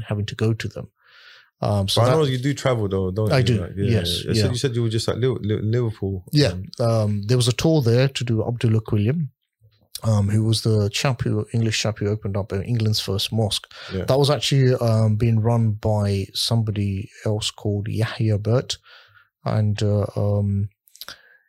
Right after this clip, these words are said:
Speaker 1: I did speak to him prior to <laughs> him. He got some tips off me. I didn't tell him that I was gonna be attending, so he was shocked when <laughs> I,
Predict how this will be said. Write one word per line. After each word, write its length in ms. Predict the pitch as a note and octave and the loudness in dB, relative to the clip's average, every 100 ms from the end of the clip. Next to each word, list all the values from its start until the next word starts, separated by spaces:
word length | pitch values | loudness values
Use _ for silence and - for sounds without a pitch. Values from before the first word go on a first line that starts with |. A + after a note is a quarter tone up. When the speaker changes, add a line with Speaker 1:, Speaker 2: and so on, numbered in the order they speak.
| _ _ _ A3+ A3+ _ | _ _ _ -20 -20 _
Speaker 1:
I 60 | A#2+ | 0
did 120 | C3+ | 2
speak 240 | - D#3+ C#3 | 2 0 0
to 100 | A#2 | 0
him 100 | G#2+ | 2
prior 240 | C3+ C3+ | 2 2
to 120 | - | 4
<laughs> 180 | - F3+ | 4 4
him. 180 | - F3+ | 6 4
He 60 | |
got 160 | A#2+ D3+ | 4 2
some 140 | - | 2
tips 300 | A#2+ D3+ - | 0 0 2
off 180 | C3+ - | 0 0
me. 220 | G#2 A#2 - - - - | 0 0 0 -8 -10 -2
I 80 | |
didn't 200 | A#2 C3+ | 0 2
tell 120 | - C#3+ | 4 4
him 100 | A#2+ | 4
that 80 | G2+ | 4
I 40 | |
was 120 | A2+ | 2
gonna 160 | A2+ A2+ | 2 2
be 140 | G#2+ | 2
attending, 480 | G#2+ - A2 A2 C3+ | 0 2 2 4 2
so 160 | C#3 A2 | 0 -2
he 60 | |
was 100 | G#2+ | 0
shocked 400 | G#2+ - B2 - | 0 0 0 0
when 120 | A#2+ A#2+ | 0 2
<laughs> 100 | |
I, 120 | - | 2